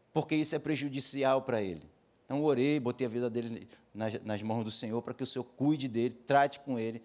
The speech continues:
console ele, conforte ele, restaure ele. Não para que ele não venha me incomodar de novo, porque eu não sou, não fico aí incomodado.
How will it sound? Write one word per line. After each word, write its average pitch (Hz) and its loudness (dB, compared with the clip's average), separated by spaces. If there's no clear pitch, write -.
console 135 6
ele, 113 -4
conforte 135 4
ele, 120 -2
restaure 151 6
ele. 135 2
Não 196 4
para 214 2
que - 2
ele 202 4
não 202 4
venha 175 4
me 180 0
incomodar 170 6
de 165 -2
novo, 156 4
porque 156 2
eu 156 8
não 175 6
sou, 175 0
não 151 -4
fico 220 0
aí 190 8
incomodado. 143 4